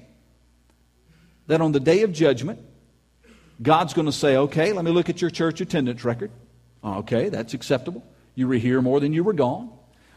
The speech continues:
All right, now let, let's take a look at your giving records. Let's open up. Okay, looks like you put in a check fairly regularly. That's very, very nice.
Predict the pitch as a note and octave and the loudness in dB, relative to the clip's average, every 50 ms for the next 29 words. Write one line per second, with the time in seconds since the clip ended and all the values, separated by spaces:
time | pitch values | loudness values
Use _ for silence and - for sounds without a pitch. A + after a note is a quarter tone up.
0 | _ - - D#3 F#3 A3+ G#3 G3 G3+ G3 G3+ G#3 G3+ G3+ G#3 A#3+ A#3+ - - - | _ 2 2 2 2 2 2 0 2 2 0 0 0 2 2 2 2 0 0 0
1 | C4+ C4 B3+ B3 A#3+ B3 - A3 - A3 F3+ F3 G#3 F#3+ F#3 D#3 C#3 C3 B2 A#2+ | 0 0 2 0 0 0 -2 -2 -4 -2 4 6 6 6 6 4 4 2 2 2
2 | B2 - F3 D3 D3 D#3 - E3 E3+ E3 F#3+ F3+ F#3 - C3+ C3 D3 C3+ - D3 | 0 -4 -4 -4 -4 -2 0 0 0 0 0 -2 0 2 2 2 2 0 -2 -2
3 | D3 G3 A#3 - - - - - - C3 C3+ - E3 D3 C#3+ - E3+ D#3 - - | -2 -2 -4 -8 -14 -20 -20 -8 -6 -6 -4 0 0 0 0 0 -2 -4 0 0
4 | E3 D#3+ E3+ F3 - - - - E3+ F#3 G3+ F3 - - C3+ B2 B2 B2+ C3+ D3+ | 2 2 2 0 -2 -4 0 0 0 0 0 -2 -2 0 2 4 4 6 4 4
5 | D#3 D#3 D3 D3+ D#3 D#3+ E3+ G3+ G#3+ A#3+ B3+ B3+ A#3+ C#3 G#2 G#2 - - - A#2+ | 4 4 4 4 4 2 0 0 -2 -4 -6 -8 -8 -6 -6 -6 -8 -4 -2 2
6 | A#2+ B2+ C3 C3 C#3 D#3 D#3+ D3+ C3+ C#3 D3+ G3+ A3+ A3+ - - - | 2 4 4 4 4 4 4 2 0 0 -2 -4 -8 -12 -14 -16 -18